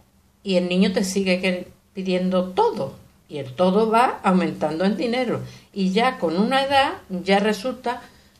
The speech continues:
que si le dice que no, yo conozco casos que incluso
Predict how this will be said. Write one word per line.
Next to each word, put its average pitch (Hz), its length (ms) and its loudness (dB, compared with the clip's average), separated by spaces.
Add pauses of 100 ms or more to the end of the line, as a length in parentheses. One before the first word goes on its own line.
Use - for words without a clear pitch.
(220)
que 156 720 -2
si 165 140 -4
le 160 140 0
dice 190 320 -2
que 226 100 -2
no, 233 260 -6 (1040)
yo 214 320 0
conozco 175 480 -4
casos 202 680 -6 (840)
que 175 140 -14
incluso 156 680 -8